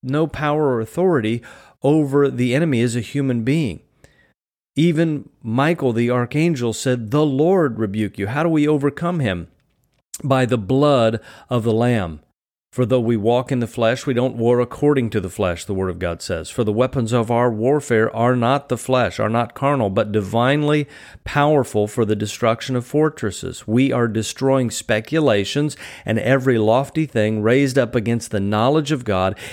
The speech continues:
and we are taking every thought captive to the obedience of Christ. So here again, you can see clearly that the battle is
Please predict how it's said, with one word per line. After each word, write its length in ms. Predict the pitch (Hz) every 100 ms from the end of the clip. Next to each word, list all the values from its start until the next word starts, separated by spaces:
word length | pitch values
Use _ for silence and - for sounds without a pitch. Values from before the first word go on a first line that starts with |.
| -
and 160 | 117 117
we 140 | 123
are 100 | 107
taking 480 | - 135 123 117 95
every 380 | 110 131 147 143
thought 340 | - 123 113
captive 560 | - 135 135 - 117 107
to 120 | 127
the 180 | 110 110
obedience 520 | 104 110 110 110 -
of 120 | 104
Christ. 360 | - 117 90 - - -
So 160 | -
here 320 | 127 - 185 160
again, 480 | 117 143 135 98 95 - -
you 160 | 120 135
can 180 | 143 123
see 360 | - - 147
clearly 540 | 131 - 180 180 127 117
that 360 | 101 113 -
the 80 | 107
battle 640 | 98 95 117 143 165 123 117
is 380 | 127 139 127 -